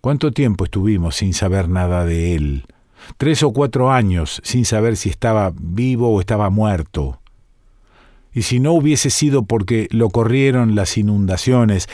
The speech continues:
vaya a saber cuánto tiempo más habría pasado. Él siempre fue así". "Pero ahora no va a volver", dijo ella pausadamente.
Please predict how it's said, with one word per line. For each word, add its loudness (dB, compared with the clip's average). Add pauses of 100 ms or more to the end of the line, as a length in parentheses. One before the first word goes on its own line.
(180)
vaya 0
a 0
saber 0
cuánto -2
tiempo 0
más 0
habría 0
pasado. -2 (240)
Él 0
siempre -2
fue -2
así". -2 (2250)
"Pero 0
ahora 2
no 0
va 0
a 0
volver", -2 (540)
dijo -6
ella -4
pausadamente. -6